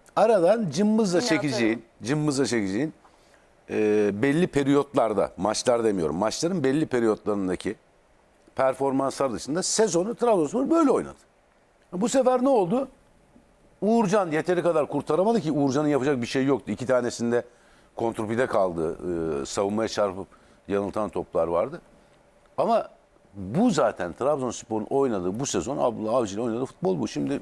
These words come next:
Speaker 1: büyük ihtimalle Trabzonspor'u kardeşlerimiz bana yine küfür ediyorlardır. Gerçi şampiyonluk kutlamasından beni ciddiye aldıklarını düşünmüyorum. Ama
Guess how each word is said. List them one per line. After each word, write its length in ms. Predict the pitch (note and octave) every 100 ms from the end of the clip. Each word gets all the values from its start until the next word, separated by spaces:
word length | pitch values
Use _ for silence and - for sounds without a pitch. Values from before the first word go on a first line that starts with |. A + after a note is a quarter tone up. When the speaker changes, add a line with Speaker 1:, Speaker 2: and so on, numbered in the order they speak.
| -
Speaker 1:
büyük 220 | D3 C#3
ihtimalle 400 | - F#2+ F2+ C3 - _ _ _ _ _ - _ -
Trabzonspor'u 680 | G#2+ G2+ F2+ - G2 G2 - - _ _
kardeşlerimiz 640 | G2+ F#2+ F#2 - G2 F#2
bana 160 | F#2 G2
yine 160 | G2+
küfür 240 | F2+ F2 A2
ediyorlardır. 540 | E2 D#2+ D#2+ F2+ C3 - - - -
Gerçi 220 | G#2+ -
şampiyonluk 420 | - A2 A2+ G#2+
kutlamasından 580 | - - A2+ G#2 A2 G#2
beni 120 | G#2+
ciddiye 260 | F#2+ F2+ A2+
aldıklarını 360 | G2+ F2+ G#2+ G2+
düşünmüyorum. 360 | G#2 C3+ G2+ -
Ama 280 | G3+ A3+